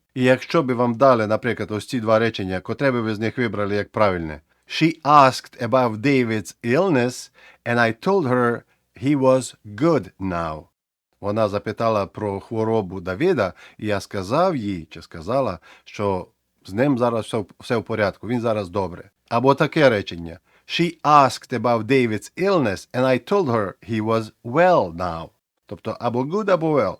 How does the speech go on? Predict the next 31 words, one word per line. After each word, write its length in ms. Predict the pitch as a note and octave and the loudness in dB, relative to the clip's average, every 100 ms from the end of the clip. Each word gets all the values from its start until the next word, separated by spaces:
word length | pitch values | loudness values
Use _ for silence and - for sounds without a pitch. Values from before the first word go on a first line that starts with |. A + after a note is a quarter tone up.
| - | -8
як 200 | C3 B2+ | -6 -4
би 120 | G#2 | -4
ви 100 | G2 | -8
сказали. 420 | - G2 F#2 E2 - | -10 -10 -8 -10 -10
Ми 140 | G2 | -8
говоримо 400 | G2 G#2 A#2+ B2+ | -4 -2 -2 -2
про 140 | C3+ C3+ | -4 -8
стан 260 | D3+ D3 | -4 -4
здоров'я, 460 | C#3 D#3+ D3+ G#2 E2+ | -4 -2 -2 -4 -8
і 80 | G2+ | -10
ми 120 | F#2 | -10
казали, 360 | F#2+ G2+ A2+ A#2 | -10 -8 -6 -6
що 140 | C3 | -8
це 180 | A#2+ C3+ | -6 -4
виняток. 540 | C#3 C3+ G2+ - D#2+ _ _ - | -2 -2 -4 -8 -20 _ _ -16
Тому 240 | F2+ F2+ | -10 -8
тут 240 | - C#3+ | -4 -2
використання 760 | C#3 A#2+ A#2 A2 A2 G#2+ G#2+ G#2 _ _ _ | -2 -4 -6 -6 -6 -4 -4 -4 _ _ _
«хороший» 680 | - A2 B2 C#3+ B2+ G#2 - - | 0 4 4 4 0 -4 -8 -4
або 340 | G#2+ G2+ G2+ | -2 -2 -4
добре 580 | F#2 F2+ C#3+ D#3 A2+ G2+ | -4 2 4 4 -2 -6
здоров'я 680 | E2 G2+ F#2+ F#2 E2+ D#2+ D2+ _ _ _ | -6 -6 -4 -6 -8 -10 -14 _ _ _
буде 360 | - G2 C#3+ C#3 | -12 -2 2 2
використовуватися 1000 | A2+ A2 G#2 G2 B2+ A2+ G#2+ F#2+ - F2 | 0 -2 -4 -4 -4 -4 -6 -8 -10 -12
слово 500 | - A#2+ A#2+ G#2+ G#2 _ _ | -6 -4 -4 -6 -10 _ _
well. 420 | - F#2 G#2+ D#2+ - _ | -8 -2 -2 -4 -12 _
І 100 | A#2+ | -8
коли 320 | - B2 C3+ | 0 2 4
ви 100 | C#3+ | 2
комусь 360 | C#3 B2+ B2+ A#2+ | 0 0 0 -2
кажете 640 | - C3+ A2+ F2+ - E2 | 0 0 0 -4 -10 -16